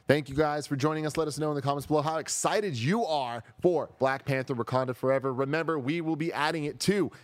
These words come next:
M C U in Review. Uh, for Patreon users, we'll be doing that on this Friday. We'll be doing it live, and then it'll go live for everyone else publicly on next Monday. But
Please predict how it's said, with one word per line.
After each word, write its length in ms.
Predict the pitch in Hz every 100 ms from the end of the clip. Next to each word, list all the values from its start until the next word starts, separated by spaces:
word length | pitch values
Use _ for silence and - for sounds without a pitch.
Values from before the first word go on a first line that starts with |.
| -
M 180 | 156 160
C 200 | - 151
U 220 | 135 135 -
in 240 | 180 175
Review. 560 | 151 120 117 139 143 127 -
Uh, 220 | 117 127 123
for 160 | 135
Patreon 720 | 123 180 180 165 135 123 104
users, 480 | 117 117 107 131 147 139 131
we'll 100 | 135
be 100 | 143
doing 260 | 143 143
that 180 | 139 143
on 340 | 139 135 139 139
this 200 | 135 160
Friday. 440 | - 143 190 117
We'll 140 | 101 110
be 120 | 113
doing 220 | 131 127
it 60 | 117
live, 500 | 104 139 147 127 107
and 160 | 127 123
then 160 | 123
it'll 140 | 120 120
go 100 | 117
live 220 | 110 107
for 100 | 113
everyone 300 | 101 107 104
else 240 | 101 - - -
publicly 560 | 156 143 139 131 123 - -
on 360 | 107 110 107 110
next 460 | 110 104 101 - -
Monday. 600 | 101 117 139 123 117 113 - -
But 320 | 147 151 -